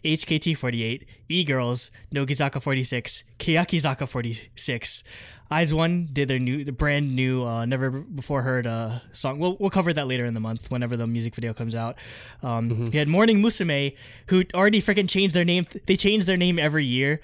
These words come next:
Speaker 1: So last year it was Morning Musume eighteen, so now it's Morning Musume <laughs> nineteen. They're just gonna
Speaker 2: Mm.
Speaker 1: keep going every time they,
Speaker 2: Do they have,
Speaker 1: every
Speaker 2: like, a graduation system as well?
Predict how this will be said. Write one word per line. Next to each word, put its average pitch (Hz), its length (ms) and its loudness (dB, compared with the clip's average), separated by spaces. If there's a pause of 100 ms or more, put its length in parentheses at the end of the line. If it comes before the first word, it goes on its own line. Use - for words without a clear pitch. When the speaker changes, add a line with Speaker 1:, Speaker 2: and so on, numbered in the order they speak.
(140)
Speaker 1:
So 160 480 0
last 170 280 2
year 180 140 4
it 156 60 0
was 151 160 0
Morning 143 320 0
Musume 139 320 0
eighteen, 151 580 0
so 143 140 -4
now 135 140 0
it's 131 180 -2
Morning 135 260 -2
Musume 165 460 2
<laughs> - 0 -
nineteen. 196 720 2 (380)
They're 202 120 6
just 190 200 6
gonna 196 120 6
Speaker 2:
Mm. 110 60 -2
Speaker 1:
keep 196 180 4
going 170 360 0
every 147 220 -2
time 143 300 -2
they, 151 120 -2
Speaker 2:
Do - 180 -2
they 131 100 2
have, 127 160 4
Speaker 1:
every 117 60 2
Speaker 2:
like, 117 100 2
a 113 100 2
graduation 107 640 -2
system 107 340 -2
as 101 100 -6
well? 104 300 -4